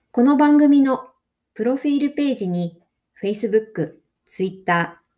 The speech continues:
YouTubeへのリンクも載せていますので、そちらもぜひチェックしてみてください。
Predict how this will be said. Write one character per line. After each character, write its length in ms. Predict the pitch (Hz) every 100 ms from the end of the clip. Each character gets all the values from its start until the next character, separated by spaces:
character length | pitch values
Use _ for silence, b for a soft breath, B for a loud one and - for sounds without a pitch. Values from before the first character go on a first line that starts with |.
| -
YouTube 460 | 233 240 302 254
へ 80 | 254
の 120 | 233
リ 80 | 214
ン 80 | 214
ク 80 | 208
も 120 | 202
載 100 | 185
せ 120 | 208
て 120 | 196
い 80 | 196
ま 120 | 190
す 140 | 202 185
の 80 | 175
で、 320 | 180 180 _ _ _
そ 120 | -
ち 140 | 160 196
ら 100 | 190
も 140 | 170
ぜ 160 | 175 233
ひ 320 | 240 - _
チ 120 | -
ェ 40 | 196
ッ 40 |
ク 80 | 196
し 60 |
て 100 | 196
み 80 | 180
て 80 | 165
く 100 | 170
だ 80 | 170
さ 160 | 180
い。 220 | 175 -